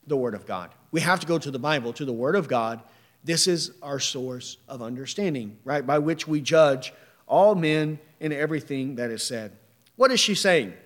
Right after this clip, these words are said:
"Stolen water is sweet, and bread eaten in secret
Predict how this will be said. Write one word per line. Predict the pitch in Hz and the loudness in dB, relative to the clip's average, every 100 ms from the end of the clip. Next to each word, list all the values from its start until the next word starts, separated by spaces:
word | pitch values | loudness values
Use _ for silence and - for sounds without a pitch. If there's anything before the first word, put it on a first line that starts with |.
| _ _ _ _ | _ _ _ _
"Stolen | - - 202 220 220 165 | -6 2 4 6 4 4
water | 151 170 175 | 4 4 4
is | 135 143 147 - | 0 -2 -4 -6
sweet, | - 233 226 - - - _ _ _ - | -4 -2 -2 -4 -12 -18 _ _ _ -2
and | 185 | 0
bread | 170 214 165 | 6 8 8
eaten | 196 185 143 | 2 -4 -6
in | 151 160 147 | -6 -4 -4
secret | - 247 147 143 | -4 -4 -4 -8